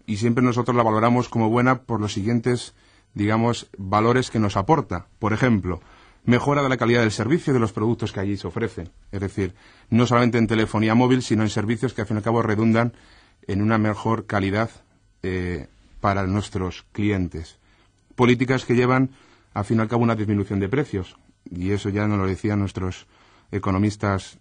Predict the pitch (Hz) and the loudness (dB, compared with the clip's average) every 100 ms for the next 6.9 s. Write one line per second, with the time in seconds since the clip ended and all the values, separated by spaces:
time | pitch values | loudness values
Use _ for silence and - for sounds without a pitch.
0 | _ 95 92 - 95 87 92 117 92 73 | _ -4 -4 -4 -6 -4 -6 -4 -4 -8
1 | - 110 139 _ _ - - - - - | -8 -8 -8 _ _ -20 -20 -20 -20 -4
2 | 117 117 113 131 131 127 127 139 151 156 | 0 2 4 4 2 0 2 0 0 -2
3 | 139 _ - 95 95 98 98 113 120 110 | -4 _ -10 -8 -8 -6 -4 -2 0 0
4 | 104 110 107 98 101 98 90 123 107 104 | 0 2 2 2 -2 -2 -2 -2 0 -4
5 | 120 - _ 80 80 57 - - _ _ | -4 -12 _ -6 -6 -8 -16 -20 _ _
6 | 101 101 107 95 - 117 113 110 - | -6 -4 -2 -4 0 2 2 0 -4